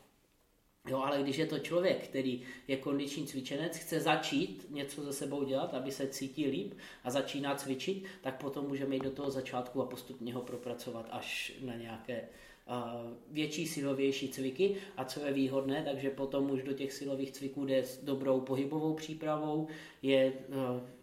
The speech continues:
má nějaký dobře rozvinutý aerobní systém, nějakou pohyblivost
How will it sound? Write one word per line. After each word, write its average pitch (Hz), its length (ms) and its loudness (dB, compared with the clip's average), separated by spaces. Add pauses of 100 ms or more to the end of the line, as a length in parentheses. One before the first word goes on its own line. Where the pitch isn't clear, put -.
(120)
má 139 200 4
nějaký 131 380 0
dobře 135 280 0
rozvinutý 127 540 0
aerobní 151 380 -2
systém, 135 480 -4 (260)
nějakou 123 300 -2
pohyblivost 139 840 -2